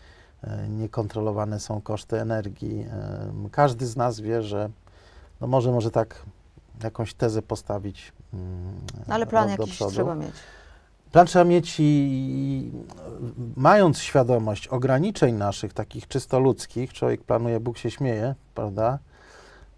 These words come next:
Speaker 1: Em, wyznaczyłem trzy ważne kierunki. O tym pierwszym ju-, już przed chwilą mówiliśmy, więc, y, może później go pogłębię. Y, pani zwróciła uwagę na bardzo ważny punkt. No, E C S to jest dzisiaj instytucja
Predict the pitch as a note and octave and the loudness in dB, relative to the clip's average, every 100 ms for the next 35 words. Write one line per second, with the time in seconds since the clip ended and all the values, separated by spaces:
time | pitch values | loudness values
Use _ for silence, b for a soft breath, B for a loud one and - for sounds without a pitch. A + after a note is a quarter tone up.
0 | - B2 B2 B2 B2+ B2 A#2 C#3 C3 C3 | 0 0 2 -2 -6 -6 -2 0 2 -2
1 | - D3 C3+ C3+ - - C#3+ C3+ A#2+ B2+ | 0 0 2 -2 -8 -6 4 6 6 0
2 | - B2 A2+ - C#3+ D#3+ D3+ E3 - D3+ | 0 0 0 0 0 0 0 0 0 -2
3 | C#3+ C#3+ C#3 C3+ - C3+ - D3+ C#3 C3+ | -2 -4 -6 -6 -6 -8 -2 -2 -2 -4
4 | F#3+ F3+ C#3 B2 B2 - - B2+ B2+ A#2+ | -6 -6 -6 -6 -6 -10 -10 -8 -6 -8
5 | B2+ - A3 E3+ B2+ C3 C3+ B2 A#2+ B2+ | -8 -4 -2 0 0 -2 -2 -2 0 0
6 | D3+ B B B B - C3 A#2 D#3 D3 | -2 B B B B -10 -8 -8 -10 -10
7 | B2 C#3+ C#3+ C3+ C3 C3+ C#3+ C3+ C#3 C3+ | -6 -2 -2 -2 -6 -4 -2 0 0 0
8 | C3+ C#3 B2+ C3 D3 A#2+ A#2 B2 C3+ D3 | 2 2 2 2 2 2 -4 -2 -2 -4
9 | - b b b b B2+ B2+ C#3 C3+ - | -12 b b b b -4 -2 -2 -4 0
10 | D3 D3+ C#3 B2 B2+ C3+ B2+ B2 - A#2+ | 0 0 -4 -6 -4 -2 -2 -2 -8 -12
11 | - D3+ - C3 B2 | -4 -4 0 2 4